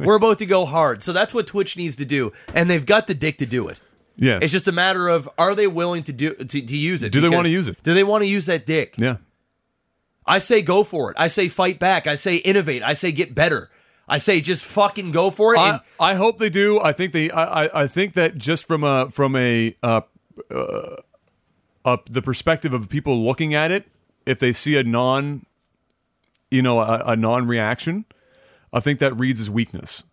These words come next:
Speaker 1: Yeah.
Speaker 2: So they need to do something.
Speaker 1: Yeah.
Speaker 2: What that is, I don't fucking know. I don't have a godforsaken fucking clue, if I'm gonna be honest with you.
Speaker 1: Yeah.
Speaker 2: I don't know how you respond to that. They just stole Ninja.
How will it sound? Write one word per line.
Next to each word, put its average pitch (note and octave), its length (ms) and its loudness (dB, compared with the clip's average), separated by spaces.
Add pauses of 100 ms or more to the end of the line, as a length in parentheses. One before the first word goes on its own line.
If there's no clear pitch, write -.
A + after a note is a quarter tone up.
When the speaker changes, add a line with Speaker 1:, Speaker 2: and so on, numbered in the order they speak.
(120)
Speaker 1:
Yeah. G2 220 2 (180)
Speaker 2:
So - 180 0
they C3 100 2
need D#3 120 0
to D#3+ 60 0
do C3+ 120 0
something. A2 420 -4 (120)
Speaker 1:
Yeah. A#2 100 4
Speaker 2:
What A2+ 80 2
that D#3+ 180 2
is, F3 320 0 (180)
I A#2+ 200 2
don't B2 280 -4
fucking - 840 -6
know. F2+ 380 -6 (200)
I B2 180 2
don't D3 240 -2
have A#2+ 280 -4
a G2 60 -4
godforsaken G#2 880 -2
fucking F2 260 -4
clue, E2+ 180 -4
if D#2+ 120 -6
I'm G#2 80 0
gonna G2+ 100 0
be F#2+ 60 -2
honest F#2+ 200 -2
with A#2+ 120 0
you. D3 100 0
Speaker 1:
Yeah. G2 240 0 (140)
Speaker 2:
I - 20 2
don't C3+ 140 2
know C#3 80 2
how B2+ 140 0
you D3+ 140 -2
respond G2 360 -4
to E2+ 60 -8
that. - 220 -2
They C3+ 120 2
just E3 180 -2
stole D3+ 220 0
Ninja. A#2 420 -4